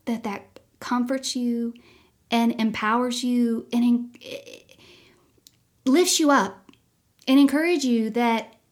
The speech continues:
we've got to stop living for those around us and start living for what we know is best. And, and, and that's what's really gonna keep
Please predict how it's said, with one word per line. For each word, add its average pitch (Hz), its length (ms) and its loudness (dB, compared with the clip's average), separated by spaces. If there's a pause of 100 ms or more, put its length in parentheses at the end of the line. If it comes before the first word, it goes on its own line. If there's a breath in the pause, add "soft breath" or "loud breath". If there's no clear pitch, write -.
(400)
we've 269 300 2
got 269 360 -2
to 330 120 -2
stop 262 460 0
living 214 840 -2
for 240 140 -2
those 233 300 2
around 240 480 0
us 170 280 -6
and 240 160 2
start 269 240 -2
living 262 460 4
for 247 120 -4
what 220 300 -2
we 254 200 4
know 233 340 4
is 208 160 0
best. - 680 -6 (640 loud breath)
And, 226 680 4 (720 soft breath)
and, 240 300 4
and 240 160 4
that's 294 240 0
what's - 180 -4
really 262 240 4
gonna 247 240 2
keep 294 460 0